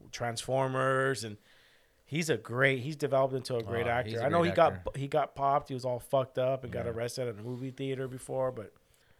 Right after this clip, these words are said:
Speaker 1: you know,
Speaker 2: I think
Speaker 1: you
Speaker 2: it was
Speaker 1: gotta
Speaker 2: just
Speaker 1: take anything from anybody, you know? We
Speaker 2: Yeah.
Speaker 1: were all gonna go through shit.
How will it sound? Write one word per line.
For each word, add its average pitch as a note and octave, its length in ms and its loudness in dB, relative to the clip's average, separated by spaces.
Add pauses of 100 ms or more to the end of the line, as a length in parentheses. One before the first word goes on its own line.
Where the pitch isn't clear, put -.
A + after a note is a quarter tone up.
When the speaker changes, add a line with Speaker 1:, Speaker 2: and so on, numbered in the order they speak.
(280)
Speaker 1:
you D3+ 140 0
know, C3 340 -2 (180)
Speaker 2:
I C3+ 80 -2
think C3+ 160 0
Speaker 1:
you C3 60 4
Speaker 2:
it - 20 2
was B2+ 120 4
Speaker 1:
gotta D#3 240 6
Speaker 2:
just D#3+ 100 2
Speaker 1:
take D3 160 2
anything D3+ 400 4
from A#2+ 240 -4
anybody, B2+ 460 0
you A2+ 120 -8
know? C3 200 0
We C3+ 80 2
Speaker 2:
Yeah. C#3+ 40 4
Speaker 1:
were D3+ 80 8
all D#3 140 12
gonna C3 160 -2
go B2 160 -4
through B2 200 -8
shit. A#2 400 -4